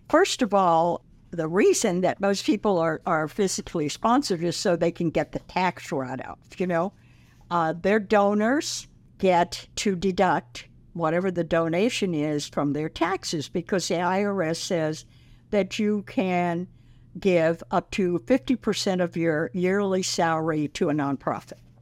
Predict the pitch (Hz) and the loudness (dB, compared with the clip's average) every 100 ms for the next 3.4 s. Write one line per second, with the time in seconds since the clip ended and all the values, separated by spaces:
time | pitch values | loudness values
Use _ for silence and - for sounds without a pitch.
0 | - - - 165 - 240 233 277 180 208 | -20 -20 -10 -6 0 2 4 4 2 2
1 | 214 165 269 254 - 170 180 202 190 175 | 2 2 4 2 0 -2 0 0 0 0
2 | 180 - 185 - 170 170 156 165 156 160 | 0 0 -2 -2 0 0 0 -2 -2 -2
3 | 190 247 - - | 2 2 2 -4